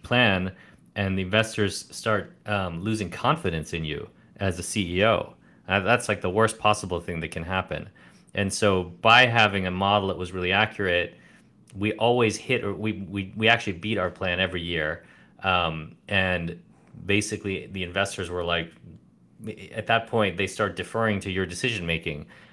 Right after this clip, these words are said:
And that becomes really useful when you have larger decisions to make, like whether to raise another round, or for that matter,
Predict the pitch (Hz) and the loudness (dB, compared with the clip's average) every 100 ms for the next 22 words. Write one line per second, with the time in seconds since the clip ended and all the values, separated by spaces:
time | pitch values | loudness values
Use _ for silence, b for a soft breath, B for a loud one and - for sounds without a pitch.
0 | B 101 101 104 110 95 98 101 98 104 | B 2 2 2 -2 0 2 4 2 0
1 | 107 92 90 90 90 92 92 92 92 - | 0 0 0 -2 0 2 2 2 -4 -4
2 | 90 90 - 95 87 87 82 92 90 87 | -6 -8 -4 -2 -2 -2 -2 -2 -2 0
3 | 90 85 92 87 98 120 104 98 117 117 | 0 0 -4 0 4 6 6 4 4 2
4 | 104 95 90 95 92 90 | 4 2 2 2 2 0